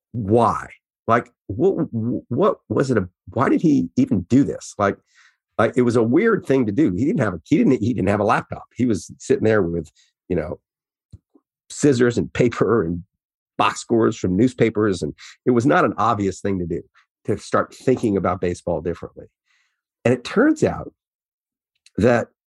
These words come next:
it really was really, it was deeply rooted in hi-, tragedy in his childhood. His mother died when he was four. His father had some horrific accident. He was effectively orphaned with an older sister who was a couple of years older than he was.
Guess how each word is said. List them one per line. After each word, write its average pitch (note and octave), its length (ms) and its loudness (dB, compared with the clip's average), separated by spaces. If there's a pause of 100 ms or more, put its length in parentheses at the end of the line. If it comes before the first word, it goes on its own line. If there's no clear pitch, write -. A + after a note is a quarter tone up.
(320)
it B2+ 140 4
really F3 320 4
was G#2+ 240 0
really, G3 360 0 (200)
it A#2 60 2
was A2 180 0 (120)
deeply E3 380 0
rooted A2 340 2
in F#2+ 140 2
hi-, G2 140 -2 (140)
tragedy G#2+ 460 0
in F#2+ 60 2
his F2 140 -2
childhood. F2+ 520 -2 (440)
His G#2 100 -4
mother B2+ 300 4
died A2+ 240 2
when G#2 100 0
he G2+ 100 -2
was F#2 140 -8
four. E2+ 540 -4 (320)
His G2 120 -4
father A#2+ 300 2
had G2+ 160 0
some F#2 180 -2
horrific G2 480 0
accident. F2 540 -4 (340)
He B2+ 120 4
was G#2 160 2
effectively G#2 640 0
orphaned E2+ 580 -4 (220)
with G#2 240 2 (100)
an F#2 240 -4
older B2 300 4
sister G2+ 320 -2
who - 40 -6
was F2 120 -2
a E2+ 80 -6
couple C3 260 -2
of G2 80 4
years F#2+ 180 2
older E2+ 240 -2
than D#2+ 160 -8
he E2 120 -2
was. - 400 -14